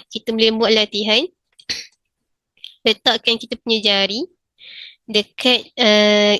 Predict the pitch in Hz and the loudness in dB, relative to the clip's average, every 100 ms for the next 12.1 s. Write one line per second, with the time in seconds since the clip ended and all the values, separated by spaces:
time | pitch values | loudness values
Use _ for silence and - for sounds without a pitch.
0 | - 220 220 226 226 220 214 214 214 214 | 0 -2 0 2 4 2 0 0 -2 -2
1 | 226 220 208 190 180 185 330 - _ - | -6 -4 -4 -4 -2 -2 -2 -6 _ -20
2 | - - - - - 254 403 - _ - | -20 -20 -16 -10 -2 2 0 -2 _ -20
3 | - - _ 233 208 254 269 269 269 269 | -20 -20 _ -4 0 4 4 2 0 -4
4 | _ _ _ - 240 220 220 220 220 220 | _ _ _ -6 2 4 4 2 0 -2
5 | 226 - 247 - 294 285 247 240 240 220 | -4 -2 -2 2 0 2 2 2 -2 -2
6 | 233 233 220 208 190 151 - _ _ - | -2 -2 -4 -6 -6 -8 -14 _ _ -6
7 | 147 202 202 - 220 208 202 214 208 202 | -2 0 -2 -2 0 0 -2 -2 0 2
8 | 202 220 220 262 440 - _ - - - | 0 0 0 2 0 -2 _ -20 -20 -20
9 | - - 247 220 190 - - _ _ - | -20 -6 -2 -2 -4 -14 -20 _ _ -20
10 | _ _ _ _ _ _ - - - _ | _ _ _ _ _ _ -20 -20 -20 _
11 | _ _ 320 254 202 214 220 202 180 196 | _ _ -8 -4 2 4 4 4 2 -4